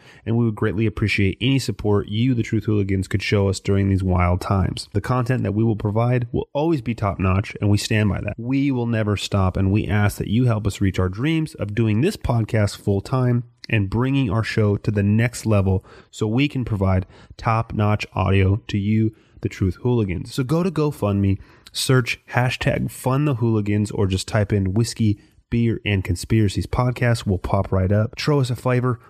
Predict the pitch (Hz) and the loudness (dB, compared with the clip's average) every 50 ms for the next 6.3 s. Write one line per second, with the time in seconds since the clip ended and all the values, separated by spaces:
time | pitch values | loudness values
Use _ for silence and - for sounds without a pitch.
0 | _ - 113 113 110 - - 135 131 131 127 117 117 - - - 107 107 107 107 | _ -2 0 0 0 0 -2 0 0 0 0 -2 -4 -8 -6 -2 0 2 2 2
1 | 104 104 101 101 - _ - - - - - - 123 123 113 107 - - - 131 | 2 2 0 0 -4 _ -16 -16 -16 -14 -8 -4 -2 0 0 -2 -2 -2 -2 -2
2 | 127 113 110 117 113 110 - - - 131 139 139 143 131 123 113 107 107 104 104 | 0 0 0 0 0 0 -2 -4 -4 -2 -2 0 0 0 2 2 2 2 2 2
3 | 101 104 - - 107 110 107 98 - 113 113 101 98 - - 113 110 110 98 101 | 2 0 0 0 0 0 0 0 0 2 2 2 2 0 0 0 2 2 2 2
4 | 95 101 101 101 95 - 101 104 101 98 101 98 98 98 98 98 98 98 - - | 2 2 2 0 0 0 0 2 2 2 2 2 2 2 2 2 0 0 -4 -6
5 | - - 110 117 127 131 139 117 117 113 113 110 110 - - 107 98 - 98 98 | -4 -2 0 0 0 0 0 0 0 0 2 2 0 0 0 -2 -2 -2 -2 0
6 | 101 98 101 101 101 95 | 2 2 4 2 2 0